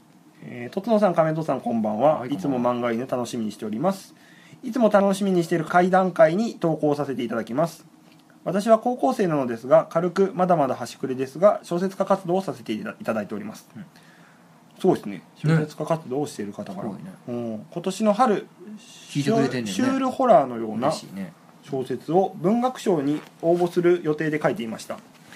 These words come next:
Speaker 1: 締め切り当日の深夜二時、いわゆるラストスパートだったのですが、どうしても最後で煮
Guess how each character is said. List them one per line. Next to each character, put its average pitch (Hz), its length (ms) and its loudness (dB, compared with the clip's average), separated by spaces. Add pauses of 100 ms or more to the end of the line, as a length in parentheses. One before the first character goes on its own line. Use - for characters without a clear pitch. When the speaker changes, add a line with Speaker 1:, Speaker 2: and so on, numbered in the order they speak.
(380)
Speaker 1:
締 185 120 -6
め 214 120 2
切 233 100 0
り 233 100 2
当 220 180 4
日 196 220 -6
の 208 140 2
深 196 220 -2
夜 127 120 0
二 117 160 -2
時、 107 200 -8 (360)
い 156 80 2
わ 220 100 6
ゆ 196 80 4
る 123 160 0
ラ 120 100 0
ス - 100 -14
ト 180 100 -2
ス 165 100 -10
パ - 140 -4
ー 208 60 4
ト 208 100 -6
だ 131 120 2
っ 107 60 -8
た 117 80 -6
の 117 100 -4
で 110 100 -8
す 107 100 -14
が、 135 220 0
ど 170 80 0
う 208 60 2
し 214 40 -4
て 247 80 -4
も 202 140 0
最 190 140 2
後 156 100 -2
で 156 100 -2
煮 131 60 -4